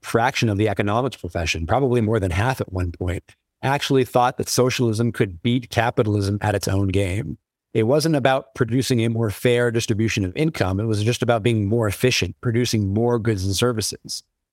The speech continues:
So first, Ludwig von Mises came along with his argument centered in property rights, uh, profits and losses, and market prices,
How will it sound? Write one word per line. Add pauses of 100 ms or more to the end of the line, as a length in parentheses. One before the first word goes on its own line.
(320)
So
first,
Ludwig
von
Mises
came
along
with
his
argument
centered
in
property
rights,
uh,
profits
and
losses,
and
market
prices,